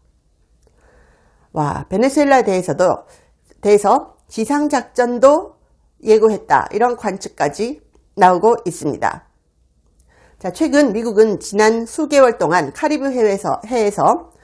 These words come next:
마약을 밀수하는 이런 선박에 대해서 공습을 계속했죠. 그냥 배를 바다에서 폭파시켜버렸습니다. 왜? 그 배가 항-, 아, 그 배가 미국에 들어오면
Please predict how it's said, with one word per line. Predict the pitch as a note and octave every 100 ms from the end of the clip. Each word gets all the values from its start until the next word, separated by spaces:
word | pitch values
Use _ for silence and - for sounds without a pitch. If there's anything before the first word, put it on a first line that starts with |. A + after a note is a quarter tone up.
| _ _ -
마약을 | F#3 A3+ B3 B3
밀수하는 | F#3+ F#3 A3 D3+ F#2+ - _ _ _ _
이런 | - G#3 G3+
선박에 | C4+ C4 B3+ G#3+
대해서 | E3+ C#3 -
공습을 | - A3+ A#3 A3 C4 D4+ _
계속했죠. | F3+ E3+ C3+ - _
그냥 | A3+ G#3+ G3+
배를 | A3+ B3+ C4+ C4+ _ _ _
바다에서 | - A3 A#3+ A3+ -
폭파시켜버렸습니다. | E4 E4+ E4 - G3+ C3+ D3+ - G2+ - - _ _ _
왜? | A3 C4+ G3+
그 | - C#4+ C#4+
배가 | A#3+ A#3+ B3
항-, | C4 F3+ -
아, | - F#3 -
그 | B3+ C4
배가 | C4+ C4
미국에 | A3 C4+ A#3+
들어오면 | F#3 F#3 F#3 G#3+